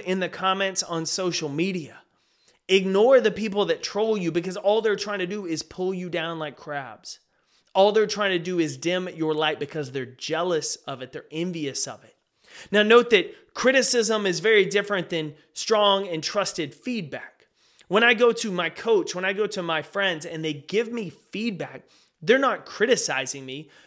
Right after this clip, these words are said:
They're helping me build my self-awareness and open my eyes to maybe blind spots I have on how I can improve. They're not hating on me.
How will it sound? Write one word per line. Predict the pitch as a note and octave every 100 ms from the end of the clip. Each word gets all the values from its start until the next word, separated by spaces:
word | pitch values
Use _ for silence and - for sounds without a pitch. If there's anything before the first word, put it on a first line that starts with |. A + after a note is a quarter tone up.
| _
They're | E3 E3+
helping | D3 G#3+ A3+ B3+
me | A3
build | D3 E3+ F#3+
my | G3 D3+
self-awareness | - E3 - C#3+ C#3 C#3+ F3+ C4+ B3 - - _ _ -
and | E3 -
open | F#3+ G3+ G#3
my | F#3 E3+ D#3+ D#3+
eyes | D#3+ D3+ -
to | D#3+ D#3
maybe | D#3 E3 E3
blind | C3+ C#3+ C#3+ D#3
spots | C3 D3+ C#3 C3+
I | B2+
have | C#3 C3+
on | C3
how | A#2+ D3+ D3+
I | C3
can | - B2
improve. | A#2+ - E3 - - _ - _ -
They're | A#3
not | A3 -
hating | - F3+ D#3 C3+
on | B2+ C3
me. | C#3+ F3+